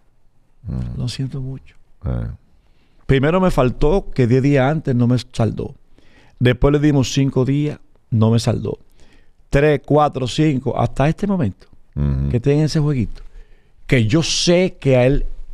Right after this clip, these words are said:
Speaker 2: el club le saldó un mes antes. Todo, todos los gastos.
Speaker 1: Claro.
Speaker 2: Estaba con cuatro artistas más allá, queridos. Eh, y de verdad, Carlos, que yo empecé mi show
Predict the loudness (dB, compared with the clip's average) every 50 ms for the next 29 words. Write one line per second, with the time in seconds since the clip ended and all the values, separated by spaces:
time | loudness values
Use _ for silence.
0 | -2 0 0 0 0 0 0 2 4 4 4 4 4 2 2 0 2 2 2 2
1 | 2 2 2 2 2 0 0 -2 0 0 2 2 2 4 2 2 2 0 -4 -6
2 | -2 0 0 0 0 -4 -8 -10 -14 -12 -4 -2 0 2 2 0 0 -4 -6 -10
3 | -14 -16 -18 -20 -20 -20 -20 -20 -20 -18 -16 -16 -16 -18 -20 -20 -20 -20 -20 -20
4 | -20 -20 -20 -20 -2 2 2 4 4 4 4 2 2 0 0 0 0 -2 -2 -4
5 | -10 _ -20 -8 0 2 2 4 4 2 2 2 2 2 2 4 4 4 4 4
6 | 4 4 4 4 2 0 -2 -6 -12 -18 -18 -20 -20 -20 -20 -20 _ -20 -2 0
7 | 2 4 4 4 4 4 2 0 -2 -6 -14 -18 -10 -8 -6 -4 -4 -6 -8 -10
8 | -14 -18 -20 -20 -20 -20 _ -20 -20 -20 -20 -20 -20 -20 -20 -20 _ _ -6 0
9 | 2 4 4 6 6 4 4 4 4 4 2 2 0 -2 -2 -2 -2 -2 0 0
10 | 2 2 2 2 0 -2 -2 0 0 0 2 2 0 0 0 -2 -2 -2 -2 -4